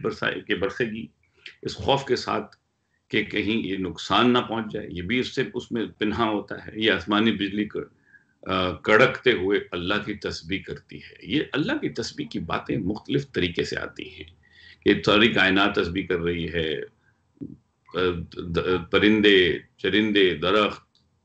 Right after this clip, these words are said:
और हर चीज अल्लाह की तस्बीह कर रही है। ये कैसे करती है, इसकी एक साहब ने बड़ी खूबसूरत मिसाल दी। उसने कहा, "हर चीज एक एटम से बनी हुई है।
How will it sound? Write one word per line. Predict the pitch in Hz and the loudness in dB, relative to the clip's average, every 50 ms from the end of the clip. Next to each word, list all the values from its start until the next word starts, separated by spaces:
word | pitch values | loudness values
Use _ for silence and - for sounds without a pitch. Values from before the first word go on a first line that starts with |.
| _ _ _ _ _ - 90 | _ _ _ _ _ -6 -2
और | 95 104 | 2 2
हर | 104 98 - - - 110 135 135 113 113 | 2 2 0 -2 2 2 2 2 2 -2
चीज | - - 131 131 127 123 - - | -4 -2 0 2 2 0 0 -2
अल्लाह | 80 95 98 95 98 | -4 -6 -4 -4 -4
की | 87 90 85 | -6 -6 -6
तस्बीह | 92 87 85 - 95 95 | -6 -8 -8 -8 -10 -8
कर | - 95 87 | -6 -6 -6
रही | 82 87 92 95 90 85 | -4 -4 -4 -6 -6 -8
है। | - 82 82 - - - _ _ _ _ _ _ _ _ _ _ _ _ _ 110 | -10 -10 -10 -10 -10 -12 _ _ _ _ _ _ _ _ _ _ _ _ _ -6
ये | 120 | -6
कैसे | - - 131 131 135 160 156 | 0 2 2 2 2 0 -2
करती | - 139 143 - - 160 151 147 | 0 -2 -2 -2 -2 -2 0 2
है, | 143 156 151 120 87 - - _ _ _ _ _ _ - | 4 4 4 4 2 0 -6 _ _ _ _ _ _ -10
इसकी | 120 117 - - 123 123 123 | -10 -10 -8 -6 -4 -4 -2
एक | - - 123 127 123 - | 4 6 6 6 6 4
साहब | - - - - 104 98 110 117 117 120 | -4 -12 -12 -6 -2 0 0 0 0 0
ने | 113 | -2
बड़ी | 101 117 120 | 0 -2 -2
खूबसूरत | - - - - 120 123 - | -2 -4 -6 -6 -6 -6 -6
मिसाल | 104 101 107 101 110 113 | -6 -4 -4 -4 -4 -4
दी। | 117 117 | -4 -4
उसने | 107 92 107 113 | -4 -4 -4 -2
कहा, | 127 120 | -2 0
"हर | 104 117 104 | 0 0 0
चीज | 107 - 120 113 110 | 0 -2 -2 -2 0
एक | 107 - - 92 78 69 - 67 71 - - | -2 -2 -4 -8 -14 -16 -16 -16 -8 -2 0
एटम | 98 101 - 117 113 | 0 0 0 -2 -6
से | 113 117 | -6 -6
बनी | 104 104 110 123 120 113 | -6 -4 -4 -4 -6 -8
हुई | - 117 113 | -8 -10 -10
है। | 110 104 - | -12 -12 -16